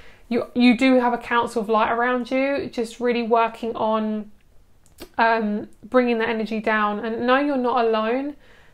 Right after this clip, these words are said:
and know that things do feel uncomfortable sometimes, but we have to get through those to get to the good stuff, you know. <laughs> But you are getting the good physical things coming in. It just may take a little bit longer,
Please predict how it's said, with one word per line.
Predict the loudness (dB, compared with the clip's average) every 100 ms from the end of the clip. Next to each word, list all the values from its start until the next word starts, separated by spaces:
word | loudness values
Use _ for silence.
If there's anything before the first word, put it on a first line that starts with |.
| -8
and | -2 2
know | 4
that | 2
things | 0 0 0
do | 0 0
feel | 0 0 0
uncomfortable | -2 0 -2 -2 -4
sometimes, | -2 -4 -6 -4 -2 -2 -4
but | -2 -4 -4 _ _ -2
we | 2
have | 2 0
to | 0
get | -2 0
through | 0 2
those | 4 4 0
to | -6
get | -6
to | -6
the | -8
good | -8 -10
stuff, | -10 -8 -8 -8 -12
you | -12 -10
know. | 0 2 2 -2 -6
<laughs> | -6 -8 0
But | 4
you | 8
are | 10 8
getting | 4 2
the | 0
good | 2 2
physical | 0 -2 -6 -4
things | -2 -4
coming | -6 -4 -4
in. | -6
It | -8
just | -6
may | -6
take | -6 -10 -8
a |
little | -6
bit | -4 -6
longer, | -6 -6 -6